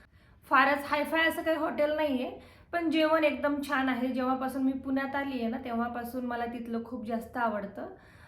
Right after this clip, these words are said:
आता आम्ही या नवीन घरात शिफ्ट झाल्यामुळे ते थोडंसं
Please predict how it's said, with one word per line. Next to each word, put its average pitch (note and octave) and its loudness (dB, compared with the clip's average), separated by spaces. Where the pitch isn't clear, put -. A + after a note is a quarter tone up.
आता A#3 0
आम्ही C#4+ 2
या D4+ 2
नवीन C#4 0
घरात C4 0
शिफ्ट B3 -6
झाल्यामुळे A#3+ -4
ते C4 -8
थोडंसं D#4+ -4